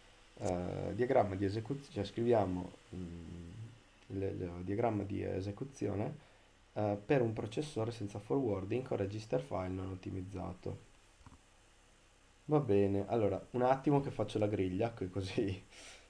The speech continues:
eh, non perdete tempo a guardarmi a fare la griglia. Eccola qua, è stato molto difficile.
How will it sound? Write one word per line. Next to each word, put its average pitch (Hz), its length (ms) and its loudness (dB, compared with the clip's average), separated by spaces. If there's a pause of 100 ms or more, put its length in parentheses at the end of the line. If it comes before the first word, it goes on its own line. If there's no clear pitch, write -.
(300)
eh, - 40 -8
non 90 680 -4
perdete 95 400 0
tempo 92 580 0
a 87 140 -4
guardarmi 90 500 -6
a 107 60 -6
fare - 180 -10
la - 80 -10
griglia. - 340 -10 (2250)
Eccola 139 340 8
qua, 90 180 -2 (800)
è 104 140 -4
stato 107 680 6
molto 117 320 6
difficile. 98 560 0